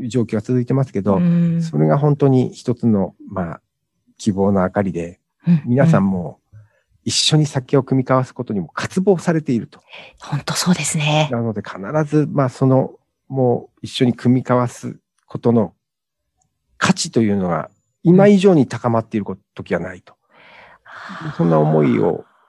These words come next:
Speaker 1: しながら、
Speaker 2: うん。
Speaker 1: まあ、あの、暗闇が明けていくのを待っているという、そんな状況です。
Speaker 2: 本当ですね。もう絶対でも明ける時来ますよね。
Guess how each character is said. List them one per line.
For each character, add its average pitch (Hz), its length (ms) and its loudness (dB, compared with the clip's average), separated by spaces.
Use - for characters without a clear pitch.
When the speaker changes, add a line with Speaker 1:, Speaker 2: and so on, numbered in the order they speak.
Speaker 1:
し - 140 -6
な 151 120 4
が 131 140 0
ら、 87 220 -2
Speaker 2:
う 143 60 -8
ん。 151 160 -4
Speaker 1:
ま 82 200 -14
あ、 - 60 -18
あ 104 60 -14
の、 87 300 -16
暗 104 220 -8
闇 98 280 -6
が 92 100 -4
明 90 80 -4
け - 140 -4
て 107 100 -4
い 95 60 -4
く 95 100 -6
の 92 60 -2
を 85 40 -4
待 82 160 -6
っ - 40 -20
て 82 100 -16
い 80 60 -12
る 80 100 -20
と - 120 -20
い 117 80 -2
う、 104 140 0
そ 113 120 -2
ん 101 60 4
な 95 80 4
状 90 140 0
況 98 160 -2
で - 100 -12
す。 - 300 -16
Speaker 2:
本 - 240 -20
当 160 100 -20
で 170 120 -2
す 165 100 -2
ね。 170 80 6
も 165 140 4
う - 20 -4
絶 160 240 -6
対 202 220 0
で 240 80 8
も 226 160 6
明 156 80 -2
け 185 160 0
る 185 80 4
時 - 280 0
来 - 140 -6
ま 160 140 0
す - 140 0
よ 170 100 4
ね。 156 260 -2